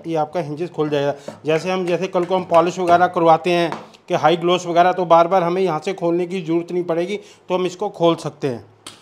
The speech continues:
तो अब हम क्या करते हैं, अंदर से इसको यहाँ से भी हम स्क्रू एक लगा सकते हैं। दोस्तों, अब हमने क्या करना है, इसको लॉक करना है। हम क्या करेंगे, दोनों सिरे से ऐसे डाल लेंगे एक जैसे,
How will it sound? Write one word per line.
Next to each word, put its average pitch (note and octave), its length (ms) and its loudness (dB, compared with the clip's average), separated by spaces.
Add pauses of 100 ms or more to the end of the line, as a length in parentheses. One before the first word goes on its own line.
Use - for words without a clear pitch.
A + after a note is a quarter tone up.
(200)
तो F#3 80 0
अब F#3+ 280 4
हम E3 220 -4
क्या G3+ 120 2
करते G3 260 -2
हैं, A#3+ 180 -2
अंदर G3 300 0
से A3+ 200 -2
इसको A3 320 -6
यहाँ D#3+ 240 0
से G3 140 -4
भी G3 120 -8
हम G3+ 160 -6
स्क्रू F#3 320 -4
एक G3 160 -2
लगा D3+ 280 -2
सकते - 280 -18
हैं। G#2+ 100 -20 (1500)
दोस्तों, D#3+ 240 -6
अब F#3 120 -6
हमने F#3 260 -6
क्या F#3 120 -10
करना E3 240 -10
है, - 20 -8
इसको F3 220 -10
लॉक D3+ 260 -8
करना D#3+ 220 -6
है। F3+ 60 -8
हम D#3 140 -10
क्या D3 140 -12
करेंगे, C#3+ 280 -10
दोनों C#3 240 -8
सिरे C#3 260 -10
से C#3 140 -14
ऐसे C3 200 -10
डाल A#2 200 -10
लेंगे D3 340 -10 (880)
एक C3+ 120 -10
जैसे, C#3 280 -12